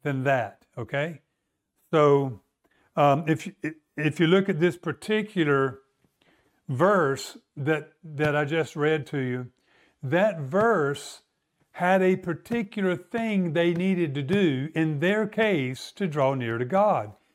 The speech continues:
And he's been telling them, "Okay, you're worldly, you're fleshy, you're carnal, doing things your way, you're all about the things of this life, you're all about the things of this world. Draw near to God." He's not just saying,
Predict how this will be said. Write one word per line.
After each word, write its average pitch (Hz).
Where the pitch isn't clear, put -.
And 190
he's 233
been 202
telling 202
them, 127
"Okay, 151
you're 170
worldly, 156
you're 175
fleshy, 202
you're 170
carnal, 180
doing 160
things 202
your 202
way, 143
you're 156
all 185
about 214
the 196
things 202
of 175
this 196
life, 147
you're 131
all 180
about 208
the 202
things 202
of 180
this 196
world. 139
Draw 185
near 196
to 190
God." 151
He's 202
not 240
just 208
saying, 196